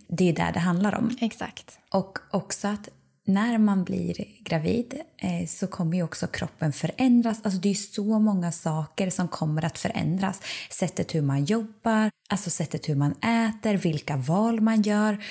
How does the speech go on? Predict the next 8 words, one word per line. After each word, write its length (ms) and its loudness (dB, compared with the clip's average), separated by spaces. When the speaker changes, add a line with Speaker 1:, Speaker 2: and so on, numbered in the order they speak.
Speaker 1:
Så 140 -2
att 80 -4
också 280 -4
bjuda 360 0
in 320 4
de 220 -2
sakerna 720 -4
tidigare 840 0